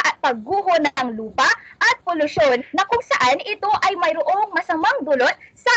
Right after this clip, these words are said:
ating kapalig-, kapaligiran at sa mga tao. Ayan.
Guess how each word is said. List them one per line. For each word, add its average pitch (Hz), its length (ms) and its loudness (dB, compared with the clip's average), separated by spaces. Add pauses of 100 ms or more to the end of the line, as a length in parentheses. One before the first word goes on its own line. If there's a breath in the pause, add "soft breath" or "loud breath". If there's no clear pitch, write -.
(140)
ating 339 280 -4
kapalig-, 294 520 -2
kapaligiran 285 840 0
at - 220 -4
sa 359 100 -4
mga 240 300 0 (320 loud breath)
tao. 208 400 0 (160)
Ayan. 220 320 0